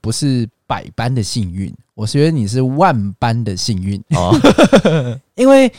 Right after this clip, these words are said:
Speaker 1: 你跟他不会吵架的最大关键是在你老婆身上，不是在你身上。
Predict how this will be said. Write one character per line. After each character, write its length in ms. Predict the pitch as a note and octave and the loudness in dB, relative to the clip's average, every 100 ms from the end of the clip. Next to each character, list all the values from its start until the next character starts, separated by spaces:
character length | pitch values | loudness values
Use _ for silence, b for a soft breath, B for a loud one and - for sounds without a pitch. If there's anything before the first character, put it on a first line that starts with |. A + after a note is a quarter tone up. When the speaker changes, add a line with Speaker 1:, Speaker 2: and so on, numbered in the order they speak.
| b b | b b
Speaker 1:
你 160 | D3 | 2
跟 140 | D3+ G#3+ | 4 4
他 100 | A#3+ | 2
不 160 | A3+ | 4
会 120 | F3+ G#3+ | 4 4
吵 280 | - G#2+ | 2 0
架 160 | G2 E3 | 2 0
的 100 | C3 | 0
最 320 | - - G3+ | 0 4 4
大 220 | D3+ E3+ C3+ | 4 2 0
关 280 | - B2+ | 2 2
键 200 | B2+ C3 | 2 0
是 160 | A#2 C3+ | -2 -2
在 180 | A#2+ B2 | -2 0
你 100 | G2 | -2
老 140 | F#2 | -4
婆 160 | - D#2+ | -8 -12
身 180 | F#2 F#2 | -12 -14
上， 180 | E2 - _ _ _ _ _ | -14 -16 _ _ _ _ _
不 100 | A#2+ | -4
是 100 | D#3 | 0
在 120 | D#3+ | 2
你 100 | A#2 | 0
身 220 | E2+ - | -2 -8
上。 200 | F2+ E2+ | -8 -10